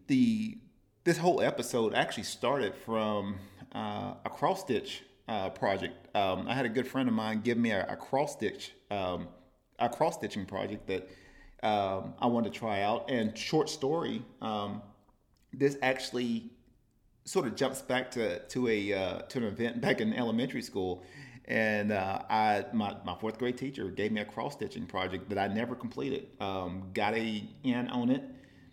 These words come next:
uh, <laughs> for old school, um, people that's in the, back in the eighties, you know, that N was for, uh, incomplete, um,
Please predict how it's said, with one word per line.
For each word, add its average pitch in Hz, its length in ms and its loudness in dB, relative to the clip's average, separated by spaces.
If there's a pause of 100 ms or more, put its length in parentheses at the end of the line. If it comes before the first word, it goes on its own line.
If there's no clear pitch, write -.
(160)
uh, 104 460 2
<laughs> 139 400 4
for 139 220 6
old 139 200 6
school, 131 500 4 (280)
um, 110 640 2
people 139 280 0
that's 123 220 0
in 123 80 4
the, 110 300 2
back 127 160 4
in 117 60 0
the - 140 -2
eighties, 123 340 0
you 127 80 2
know, 110 100 2
that 110 240 2
N 123 300 4
was 120 120 0
for, 113 280 0
uh, 110 120 -4
incomplete, 127 580 0 (560)
um, 98 560 2